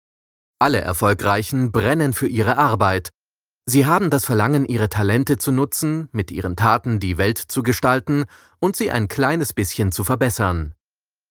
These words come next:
Aus ihrem unbedingten Willen schöpfen sie die Kraft, unermüdlich für ihre Sache und an sich selbst zu arbeiten.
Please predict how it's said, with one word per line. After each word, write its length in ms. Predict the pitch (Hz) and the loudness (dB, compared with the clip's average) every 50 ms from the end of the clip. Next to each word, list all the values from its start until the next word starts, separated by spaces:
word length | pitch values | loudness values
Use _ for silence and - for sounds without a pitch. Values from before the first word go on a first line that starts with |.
| _ _ _ _ | _ _ _ _
Aus 160 | 151 147 - | 0 0 2
ihrem 200 | - 175 175 170 | 2 2 2 2
unbedingten 800 | 160 - 190 208 180 175 160 - 147 147 - _ 139 127 110 101 | 2 0 -2 0 2 2 2 2 0 0 0 _ 0 0 2 4
Willen 340 | 117 123 110 98 90 87 85 | 4 4 4 2 2 0 -2
schöpfen 460 | - - - 156 - - - 139 110 | -2 -2 -2 -2 -2 -2 -2 -2 0
sie 140 | 98 107 98 | 0 -2 -2
die 100 | 98 87 | -4 -6
Kraft, 480 | - - 113 120 139 - - - - - | -4 -2 0 0 0 -2 -6 -10 -8 -2
unermüdlich 800 | - 160 170 180 - 127 120 107 113 135 139 - 123 123 113 - | 0 0 0 0 0 0 0 2 2 0 0 0 0 0 0 0
für 100 | - - | -2 -4
ihre 300 | 110 95 110 107 95 98 | -2 0 0 2 2 2
Sache 460 | 90 82 104 98 - - 135 139 151 151 - _ _ _ _ | 2 2 0 0 0 0 -2 -2 -2 -4 -8 _ _ _ _
und 340 | - 135 165 185 - - - - | 0 2 2 0 -2 -8 -8 -4
an 160 | - 151 156 | -2 -2 0
sich 200 | 147 165 170 - | 0 -2 -2 0
selbst 360 | - 131 113 104 95 - - - | 0 2 2 2 0 -2 -6 -10
zu 240 | - - - 120 | -10 -6 -4 -2
arbeiten. 800 | - 104 101 98 95 107 104 104 101 - 110 104 98 92 85 - | 0 2 2 2 2 2 0 0 0 -2 -2 0 0 0 -2 -4